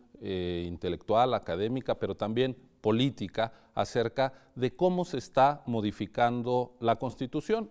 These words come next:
Más adelante podemos ir a ver con cierto detalle, eh, a qué se deben estas preocupaciones, pero me gustaría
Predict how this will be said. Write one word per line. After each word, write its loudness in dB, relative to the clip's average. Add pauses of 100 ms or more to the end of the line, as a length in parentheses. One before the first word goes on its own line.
(100)
Más -4
adelante -4
podemos 0
ir -2
a 2
ver 0 (320)
con 0
cierto -2
detalle, 0 (440)
eh, -4
a -4
qué -6
se -8
deben 0
estas -6
preocupaciones, -6
pero 0
me -2
gustaría 0